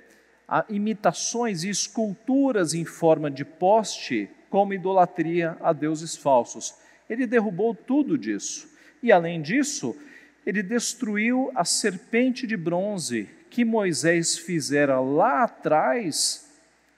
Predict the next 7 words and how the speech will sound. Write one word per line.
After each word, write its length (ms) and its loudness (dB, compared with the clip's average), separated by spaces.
ordenado 960 2
por 240 -2
Deus, 580 0
para 260 -2
uma 160 -2
coisa 300 -4
boa. 540 2